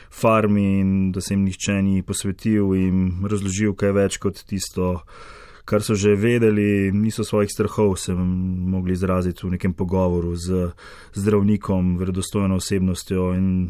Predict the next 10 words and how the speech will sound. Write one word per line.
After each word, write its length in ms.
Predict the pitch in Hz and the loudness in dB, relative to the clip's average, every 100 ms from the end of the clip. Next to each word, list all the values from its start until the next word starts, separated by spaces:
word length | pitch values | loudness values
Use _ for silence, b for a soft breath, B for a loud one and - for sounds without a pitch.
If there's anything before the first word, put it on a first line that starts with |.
| 87 | -6
da 80 | 95 | -8
so 120 | - | -8
čutili 380 | 95 110 110 101 | -6 -4 -2 2
nek 240 | 107 104 - B B B | 2 0 -6 B B B
pritisk, 560 | - 123 131 113 - - - | -2 0 2 0 -4 -12 -16
boš 380 | 110 113 113 - | -4 -2 -2 -2
ali 160 | 104 101 | -2 0
ne 100 | 101 | 0
boš, 600 | 123 120 - - - - | 0 0 -2 -8 -10 -10
eh. 240 | 101 104 | -8 -8